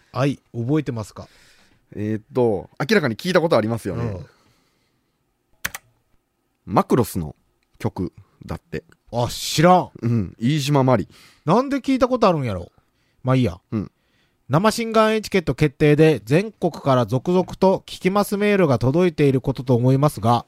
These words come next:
Speaker 2: うん。
Speaker 1: 一番遠いところはどこからでしょうか？なんとなく気になったので教えてください。
Speaker 2: うん。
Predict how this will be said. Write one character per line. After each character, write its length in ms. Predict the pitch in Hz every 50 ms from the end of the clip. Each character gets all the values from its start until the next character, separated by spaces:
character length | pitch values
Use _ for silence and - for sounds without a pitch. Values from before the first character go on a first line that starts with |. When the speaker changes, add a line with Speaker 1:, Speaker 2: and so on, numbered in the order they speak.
| _ -
Speaker 2:
う 60 | 113
ん。 160 | 110 92 65 - _ _ -
Speaker 1:
一 220 | 120 117 - 180
番 260 | 190 214 208 208 202
遠 300 | - - 208 208 208 202
い 80 | 202 180
と 80 | - 185
こ 140 | - 190
ろ 100 | 180 165
は 120 | 147 131 113
ど 100 | 107 131
こ 100 | - 185
か 140 | - 185 175
ら 100 | 160 143
で 100 | 127 120
し 80 | -
ょ 100 | 123 113
う 40 | 101
か？ 260 | - 107 101 - - _ _ _ -
な 80 | 117 139
ん 80 | 170
と 100 | - 196
な 100 | 190 196
く 120 | 180 165 135
気 80 | -
に 80 | 143 143
な 140 | 151 160 160
っ 40 | -
た 80 | 151
の 100 | 131 117
で 60 | 110
教 220 | 98 101 104 104 135
え 20 |
て 80 | 135 143
く 60 | 139
だ 100 | 139 127
さ 160 | 113 135 127
い。 140 | 107 - _ _ _ _ _ _ _ _ -
Speaker 2:
う 80 | 113 117
ん。 180 | 107 80 -